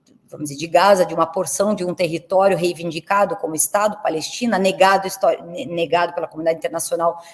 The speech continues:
na, na, na, na sua decisão final, embora tenha a maioria dos países a,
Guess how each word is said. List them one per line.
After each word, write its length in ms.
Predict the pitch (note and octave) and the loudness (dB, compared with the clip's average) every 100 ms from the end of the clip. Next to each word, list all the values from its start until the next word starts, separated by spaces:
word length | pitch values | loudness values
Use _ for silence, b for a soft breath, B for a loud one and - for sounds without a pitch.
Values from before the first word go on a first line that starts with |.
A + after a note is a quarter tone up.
| B _ | B _
na, 280 | E3 E3+ - | -4 -4 -4
na, 220 | E3 D#3+ | -8 -8
na, 220 | D3 D#3 D#3 - - F3+ - | -8 -8 -8 -8 -10 -14 -12
na 240 | - D#3 | -10 -6
sua 280 | - F#3 F3 | -6 -2 0
decisão 380 | E3+ - F3+ E3+ | 0 2 2 2
final, 500 | - E3+ E3+ A3 A3+ | -2 -4 2 2 2
embora 360 | D#3+ E3+ E3+ | 2 2 2
tenha 200 | E3 E3 | 0 -4
a 40 | D#3+ | -2
maioria 340 | D#3 D#3 E3 | -2 0 -2
dos 140 | D#3 | -4
países 440 | - D#3 D#3+ D#3 | -4 -2 -2 -6
a, 120 | D#3 | -6